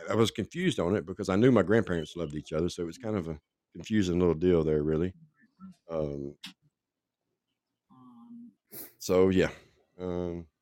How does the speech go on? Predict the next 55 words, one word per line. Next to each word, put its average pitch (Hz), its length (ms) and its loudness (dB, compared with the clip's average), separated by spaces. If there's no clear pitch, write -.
when 101 120 -6
I 92 80 0
O 123 120 6
D'd, 110 360 4
I, 85 220 2
I - 40 2
knew 101 220 8
then. 87 220 4
I 85 60 2
was 78 120 -4
like, 69 160 -14
"Man, 87 140 -8
something's 87 240 -8
gotta 80 140 -8
change," 78 420 -10
'cause 73 180 -20
I - 60 -20
thought 85 160 0
about 82 220 2
her 92 180 6
and 87 100 4
I - 40 0
thought 85 120 2
about 82 160 0
my 76 80 -8
brother. 82 360 0
You 76 100 -16
know, 73 60 -8
I - 20 -6
got 87 100 2
a - 40 2
brother 87 220 4
that 78 80 -2
loves 85 200 0
me 78 180 -8
dearly 85 380 2
and 78 80 -2
always 80 260 0
wanted 80 160 0
me 80 80 0
just 78 260 -8
to - 60 -12
do 80 60 0
the 76 80 0
right 76 200 0
thing, 101 260 0
you 73 80 -2
know. 76 240 6
He's 82 160 -12
six - 200 -4
years 82 160 2
older 85 280 8
than 76 160 -2
me. 76 260 -4
And, 76 420 -8